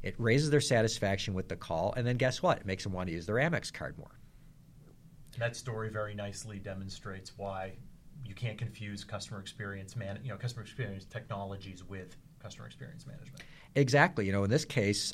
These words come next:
Speaker 1: uh, things like human resources policies for those, uh, care agents made all the difference in the world. Do, do you think that your H R department, who's dealing with your employees and maybe never seeing a customer, do you think that they're as aware as they could be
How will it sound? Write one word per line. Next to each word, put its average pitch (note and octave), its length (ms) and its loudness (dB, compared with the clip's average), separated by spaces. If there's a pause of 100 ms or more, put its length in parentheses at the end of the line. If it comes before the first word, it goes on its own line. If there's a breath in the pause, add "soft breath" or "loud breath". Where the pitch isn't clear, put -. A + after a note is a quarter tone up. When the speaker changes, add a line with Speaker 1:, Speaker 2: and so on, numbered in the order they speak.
Speaker 1:
uh, F2+ 280 2 (200)
things A#2 200 2
like G#2 180 4
human A2+ 240 2
resources G#2+ 520 4
policies F2+ 580 0
for A2 140 2
those, A2+ 460 0
uh, G#2+ 180 2
care F3 240 6
agents - 460 -2 (380)
made G2 220 4
all G#2 180 6
the A#2 80 2
difference B2 340 2
in B2+ 80 0
the C3+ 80 0
world. C#3+ 400 0 (280)
Do, G2+ 520 -6
do E2 200 -4
you G#2+ 80 2
think A2+ 220 0
that G2 120 0
your F#2+ 160 0
H G2 180 0
R G2+ 140 4
department, C3 520 0 (520 loud breath)
who's F2+ 160 2
dealing G#2 300 6
with G2 160 2
your F#2+ 100 2
employees G2 640 0
and F2 140 -4
maybe F2+ 240 0
never G2 300 0
seeing F2+ 360 -2
a G#2+ 60 0
customer, A2+ 500 -2
do F#2 100 -2
you F2+ 60 -2
think F#2+ 300 -4
that - 240 -6
they're F#2+ 320 2 (220)
as F2+ 160 -4
aware F#2 360 2
as F#2 120 0
they E2+ 120 -4
could G2 320 -2
be A2+ 280 2